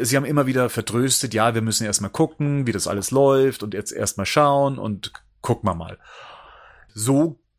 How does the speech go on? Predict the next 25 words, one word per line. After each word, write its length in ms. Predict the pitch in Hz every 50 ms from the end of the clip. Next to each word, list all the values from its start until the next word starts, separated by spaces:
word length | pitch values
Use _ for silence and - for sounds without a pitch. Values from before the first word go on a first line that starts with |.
| _ _
ging 200 | - 147 170 165
dann 180 | 160 147 147 117
auch 160 | 117 127 123
erstmal 440 | - - 139 - - 139 127 123 123
noch 180 | 123 123 -
ein 260 | 123 120 117 113 104 101 98
Jahr 260 | 107 104 101 107 -
ins 460 | - 98 92 - - - - - - -
Land 280 | 90 92 92 131 170 165
oder 120 | 147 117 104
ein 80 | 92
halbes 340 | 95 107 131 151 147 - -
zumindest, 480 | - 147 139 143 147 151 151 143 - -
weil 240 | 123 123 123 123 -
Anfang, 520 | - 123 135 139 - 160 147 147 147 -
äh, 280 | - 117 123 123 123 110
sechsundneunzig 920 | 113 131 - - - 107 104 101 104 123 165 175 - - 240 247 - - _ _ _ _ _ _ _ _ _ _ _ _ _ _ _ _ - - -
war 180 | 110 107 117 131
es 80 | -
dann 80 | - 147
zumindest 320 | - 139 151 160 160 -
für 100 | - 156
Superman-Fans 1300 | 139 135 151 208 269 - 330 294 208 113 98 92 87 78 - _ _ - - 110 107 101 95 90 - -
soweit. 420 | 98 87 90 95 98 101 - -
Und 120 | 101 101